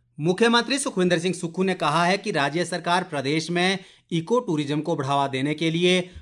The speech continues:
हर संभव प्रयास कर रही है। उन्होंने कहा कि प्रदेश सरकार का मुख्य उद्देश्य पर्यटकों को राज्य के नैसर्गिक सौंदर्य और अनछुए पर्यटन गंतव्यों का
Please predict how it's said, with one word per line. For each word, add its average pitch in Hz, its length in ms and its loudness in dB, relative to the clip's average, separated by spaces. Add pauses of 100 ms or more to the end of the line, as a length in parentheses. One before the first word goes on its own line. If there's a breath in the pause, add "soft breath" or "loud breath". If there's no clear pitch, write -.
हर 202 120 -2
संभव 151 340 -2
प्रयास 127 380 -4
कर 147 160 -2
रही 131 280 0
है। 143 300 0 (220 loud breath)
उन्होंने 139 280 0
कहा 143 240 0
कि 151 140 -6
प्रदेश 139 340 -4
सरकार 135 340 -6
का 135 160 -4
मुख्य 131 320 -8
उद्देश्य 139 540 -2 (320 loud breath)
पर्यटकों 139 500 0
को 180 180 -2
राज्य 127 400 0
के 165 200 -2 (360 loud breath)
नैसर्गिक 139 580 -4
सौंदर्य 139 560 -2
और 165 240 -2
अनछुए 151 500 -4
पर्यटन 151 440 -6
गंतव्यों 127 500 -6
का 170 200 0